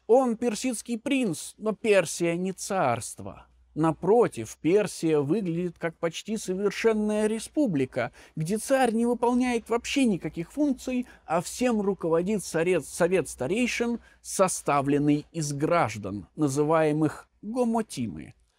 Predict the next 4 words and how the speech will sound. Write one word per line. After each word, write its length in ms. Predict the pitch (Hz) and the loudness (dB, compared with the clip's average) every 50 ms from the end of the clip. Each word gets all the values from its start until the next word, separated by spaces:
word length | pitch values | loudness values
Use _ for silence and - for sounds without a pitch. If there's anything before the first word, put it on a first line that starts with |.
| _ _ _ _ _ _ _ | _ _ _ _ _ _ _
то 140 | - 151 143 | 4 6 6
есть 360 | 143 139 131 - - - - - | 6 2 0 -2 -6 -14 -10 -6
равные 720 | 139 135 147 147 143 135 127 127 139 139 131 131 135 135 | -4 0 2 4 4 4 2 2 2 2 2 2 2 0
честью. 720 | 135 - - - 165 139 123 - - - - - - - | -2 -4 -2 0 0 0 0 -2 -6 -12 -14 -16 -18 -20